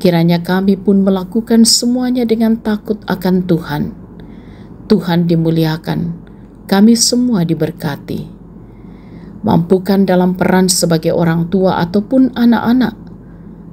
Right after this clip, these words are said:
sehingga kehadiran kami sungguh-sungguh dapat kami nikmati dalam pertolongan Tuhan. Diberkatilah anak-anak kami untuk terus bertumbuh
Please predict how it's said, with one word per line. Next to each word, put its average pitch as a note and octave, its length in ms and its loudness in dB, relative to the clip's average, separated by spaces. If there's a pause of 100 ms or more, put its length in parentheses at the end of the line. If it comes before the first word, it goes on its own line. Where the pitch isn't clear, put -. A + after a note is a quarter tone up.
(120)
sehingga F3 560 0
kehadiran G#3+ 640 2
kami F#3 560 0 (520)
sungguh-sungguh G3+ 880 2
dapat F3+ 400 -4
kami E3+ 240 4
nikmati E3 720 0 (640)
dalam F#3+ 480 2 (320)
pertolongan E3 800 2
Tuhan. C#3+ 480 -6 (1040)
Diberkatilah A3+ 960 0 (560)
anak-anak G3+ 720 4
kami G3 240 2
untuk F#3 320 0
terus F3+ 320 0
bertumbuh E3+ 640 -2